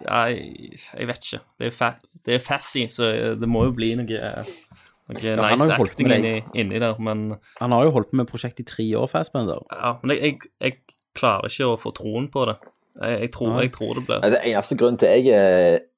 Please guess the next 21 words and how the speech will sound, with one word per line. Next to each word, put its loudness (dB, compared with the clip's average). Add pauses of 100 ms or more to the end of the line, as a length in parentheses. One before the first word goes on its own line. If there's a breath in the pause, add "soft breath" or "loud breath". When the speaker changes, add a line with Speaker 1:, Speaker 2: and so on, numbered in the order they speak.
Speaker 3:
er 6
litt 2
stalker 0
på 0
det, 4
er 0
regissøren, -2
Speaker 1:
Ja. -2
Speaker 3:
egentlig. -4 (180)
Speaker 2:
Ja. 2 (800 loud breath)
Speaker 3:
Eh, -2 (180)
altså, 0
forrige 0
filmen -6
hans, -4
eh, 2
Macbeth, -4
synes -10
jeg -10
det 0
var 0